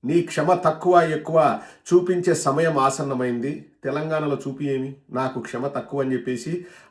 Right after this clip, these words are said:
అందరినీ, ఆ ఎమ్మెల్యేలని, ఎంఎల్సీలని, మంత్రులను, సినిమాటోగ్రఫీ మంత్రి కోమటిరెడ్డి వెంకటరెడ్డి గారు కూడా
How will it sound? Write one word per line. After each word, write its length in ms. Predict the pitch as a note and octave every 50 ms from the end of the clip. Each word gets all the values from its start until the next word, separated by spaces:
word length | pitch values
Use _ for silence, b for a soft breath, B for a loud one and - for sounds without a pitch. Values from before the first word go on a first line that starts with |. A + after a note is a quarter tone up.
| B
అందరినీ, 1040 | A2 A2+ B2+ C#3 D3 D3+ D#3+ E3 E3 E3+ E3+ E3+ F3 E3 D3+ E3+ E3+ C3 A2+ - - G#2+
ఆ 180 | A2 A#2 A#2
ఎమ్మెల్యేలని, 760 | A#2 A#2 A2+ A2 A#2+ B2+ C3 C3 C3 C3 B2+ B2 B2 B2 B2+ B2
ఎంఎల్సీలని, 800 | A#2+ A#2 A2 A2+ B2 B2+ B2+ B2 A2+ - B2 A#2+ A#2+ A#2+ B2 A#2
మంత్రులను, 760 | G#2+ G2+ G#2 A2 A2+ A2 A#2 B2 B2+ B2 A#2+ A#2+ A#2 A#2 - B B B B B B _
సినిమాటోగ్రఫీ 840 | - B2 C3+ C3+ C#3+ C#3 - C#3 B2+ A#2+ A2 A#2+ B2 A#2 - B2
మంత్రి 460 | A#2 A2+ A2+ A2+ A#2+ A2+ - B2+ A#2
కోమటిరెడ్డి 840 | A2+ - A2 A2+ A#2 A#2 A2+ - A2+ A#2 G#2+ G#2+ A#2+ G#2 F#2+ F#2 F2+ B B B B B -
వెంకటరెడ్డి 520 | G#2+ A2 A#2 A#2+ C3+ A2 B2+ B2 A#2 A#2+
గారు 200 | A#2 A#2+ A#2+ -
కూడా 560 | - - - B2+ C#3+ E3 D#3+ - - - -